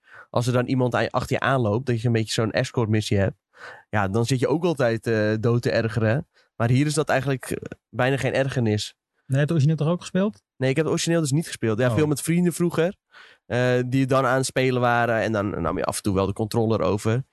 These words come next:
Speaker 1: Dus ik, ik ken het origineel wel. Ik heb het wel eens voorbij zien komen. Maar niet zelf van, eh, begin tot einde er helemaal doorlopen.
Speaker 2: Ja, daar was Ashley wel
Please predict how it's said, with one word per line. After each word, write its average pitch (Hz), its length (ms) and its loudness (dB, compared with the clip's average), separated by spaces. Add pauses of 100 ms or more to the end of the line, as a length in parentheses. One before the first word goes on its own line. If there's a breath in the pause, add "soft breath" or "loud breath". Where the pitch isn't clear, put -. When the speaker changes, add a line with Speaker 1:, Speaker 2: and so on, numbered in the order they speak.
(240 loud breath)
Speaker 1:
Dus 113 140 -4
ik, 139 100 0
ik 135 140 -2
ken 147 120 2
het 147 120 -2
origineel 131 440 0
wel. 127 180 2
Ik 127 80 -2
heb 127 80 -2
het 117 60 -6
wel 120 80 2
eens 117 100 0
voorbij 113 240 0
zien 113 160 -2
komen. 110 460 0 (280 soft breath)
Maar 120 140 0
niet 131 160 0
zelf 127 320 2
van, 117 260 0
eh, 113 220 2
begin 117 260 0
tot 113 180 -2
einde 110 300 2
er 95 180 2
helemaal 110 240 2
doorlopen. 107 540 0 (160)
Speaker 2:
Ja, 101 100 -4
daar 120 120 2
was 131 200 -2
Ashley 131 280 0
wel 123 300 0